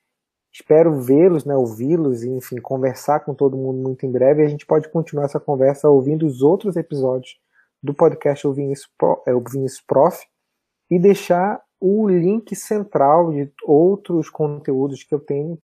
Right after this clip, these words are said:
que é o conecta ponto bio barra ou Vinícius Prof.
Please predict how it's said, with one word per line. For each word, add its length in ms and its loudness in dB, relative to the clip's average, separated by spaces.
que 60 -4
é 20 4
o 60 2
conecta 760 -4
ponto 320 -2
bio 400 0
barra 560 2
ou 200 2
Vinícius 380 -4
Prof. 460 -2